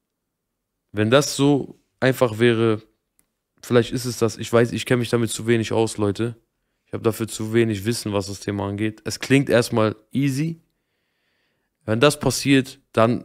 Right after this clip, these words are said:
würden wir hier schon mal einen ganz anderen Talk führen, Alter. Aber anscheinend ist das Ganze so gewollt. Es wirkt auf jeden Fall sehr gewollt und gekünstelt und herbeigeführt.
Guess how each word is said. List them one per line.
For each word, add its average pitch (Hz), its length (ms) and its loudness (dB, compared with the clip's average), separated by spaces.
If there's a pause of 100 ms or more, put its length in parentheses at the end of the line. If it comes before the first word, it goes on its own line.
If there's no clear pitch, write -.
würden 120 380 2
wir 117 80 2
hier 113 140 4
schon 117 180 -2
mal 107 300 2 (560)
einen 104 100 -2
ganz 110 180 4
anderen 110 280 0
Talk 101 260 0
führen, 92 240 -6
Alter. 92 320 -10 (880)
Aber 110 200 2
anscheinend 139 640 0 (1300)
ist - 140 -6
das 120 120 -2
Ganze 120 260 2
so 113 160 0
gewollt. 117 580 4
Es - 460 -6
wirkt 127 280 0
auf 101 140 -2
jeden 113 160 0
Fall 107 180 0
sehr 107 220 2
gewollt 107 440 2
und 104 340 -8
gekünstelt 110 760 -4
und 101 220 -8
herbeigeführt. 110 840 0